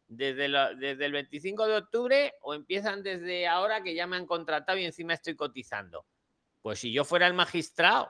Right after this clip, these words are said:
yo, mi opinión, yo te daría desde ya, porque tú estás cotizando.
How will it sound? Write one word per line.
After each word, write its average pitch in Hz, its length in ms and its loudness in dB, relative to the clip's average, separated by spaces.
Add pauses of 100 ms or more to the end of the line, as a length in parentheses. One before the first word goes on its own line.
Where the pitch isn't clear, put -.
(160)
yo, 113 480 4 (240)
mi 101 140 -4
opinión, 143 540 2 (100)
yo 110 140 -2
te 127 120 0
daría 127 380 4
desde 113 300 -2
ya, 101 240 -2 (760)
porque 113 240 0
tú 120 120 -2
estás 147 260 6
cotizando. 165 760 6